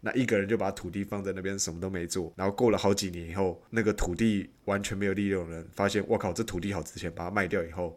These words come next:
他赚的钱比那个做生意的人赚的还多，这是一个蛮讽刺的啊。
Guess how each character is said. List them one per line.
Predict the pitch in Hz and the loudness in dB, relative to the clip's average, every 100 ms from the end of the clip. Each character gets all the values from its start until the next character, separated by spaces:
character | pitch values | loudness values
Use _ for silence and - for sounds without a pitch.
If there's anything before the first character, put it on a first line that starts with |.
| _ - | _ -4
他 | 104 | 4
赚 | 117 95 | 4 4
的 | |
钱 | 90 82 82 | 2 -4 -6
比 | 85 90 | -6 -2
那 | |
个 | 101 95 - - - | 2 2 0 -12 0
做 | 110 175 | 2 4
生 | 92 | 2
意 | 92 | -2
的 | 85 | -4
人 | - | -6
赚 | 80 87 | -4 -4
的 | 78 | -4
还 | 80 - | -10 -8
多， | 78 - - - | -10 -10 -14 0
这 | 104 | 2
是 | 104 113 | 8 10
一 | 110 | 12
个 | 104 101 95 92 - _ _ | 12 10 10 6 0 _ _
蛮 | 98 107 | 2 2
讽 | 117 85 | 2 0
刺 | 80 104 87 | 0 0 0
的 | 80 | -2
啊。 | 95 | -6